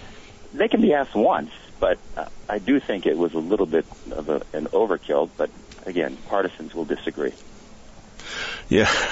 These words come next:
Speaker 2: <laughs> of course. Uh, I mean, and it, it's so weird. I, you know, as a longtime journalist, I, I really sympathize with the people who are still doing this every day because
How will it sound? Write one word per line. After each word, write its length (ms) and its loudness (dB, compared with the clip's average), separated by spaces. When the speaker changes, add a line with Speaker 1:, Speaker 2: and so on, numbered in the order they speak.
Speaker 2:
<laughs> 380 0
of 100 4
course. 380 6
Uh, 280 8
I 100 6
mean, 320 8
and 380 4
it, 220 0
it's 160 4
so 280 6
weird. 560 6
I, 380 4
you 140 4
know, 140 8
as 360 6
a 60 8
longtime 400 6
journalist, 460 6
I, 140 6
I 160 4
really 380 6
sympathize 500 6
with 120 6
the 60 2
people 260 6
who 100 8
are 80 8
still 240 4
doing 260 6
this 120 6
every 200 6
day 200 6
because 520 4